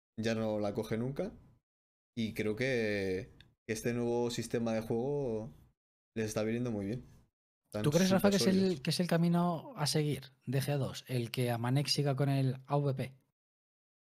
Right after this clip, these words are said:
Speaker 1: Pues,
Speaker 2: Yo es que la
Speaker 1: eh,
Speaker 2: sensación que tengo continua con Amanek es un jugador tan bueno en postplan. Para mí,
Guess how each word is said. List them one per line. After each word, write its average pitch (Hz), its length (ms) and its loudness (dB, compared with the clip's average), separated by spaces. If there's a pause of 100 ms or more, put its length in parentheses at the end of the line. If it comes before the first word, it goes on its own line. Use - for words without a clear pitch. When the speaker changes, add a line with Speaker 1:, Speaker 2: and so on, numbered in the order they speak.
Speaker 1:
Pues, - 320 -4
Speaker 2:
Yo 139 140 2
es - 40 4
que - 60 2
la 185 80 8
Speaker 1:
eh, - 40 4
Speaker 2:
sensación 175 300 2
que 160 80 2
tengo 160 180 4
continua 143 360 2
con 131 360 2
Amanek 123 380 0
es 135 140 0
un 143 80 -4
jugador 127 280 0
tan 120 200 -2
bueno 131 220 6
en 131 100 8
postplan. 117 500 -2
Para 107 220 -4
mí, 117 260 -2